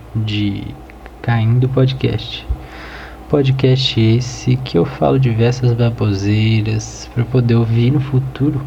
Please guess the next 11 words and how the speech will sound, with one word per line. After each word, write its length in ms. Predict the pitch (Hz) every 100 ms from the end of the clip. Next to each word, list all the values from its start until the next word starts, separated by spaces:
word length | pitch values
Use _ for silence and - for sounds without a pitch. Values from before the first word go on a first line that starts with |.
| -
quando 160 | 123 117
eu 60 |
for 500 | - 117 120 107 101 -
um 160 | 120 113
velho 580 | 107 110 120 123 107 - -
carcomido, 720 | - - - 107 117 131 127 - - - - - - - - - 123
é... 540 | 113 113 113 113 113 - -
e 60 | 131
sentir 460 | - 131 - 127
vergonha 840 | 120 131 123 123 131 139 160 160
alheia 580 | 151 123 123 143 175 220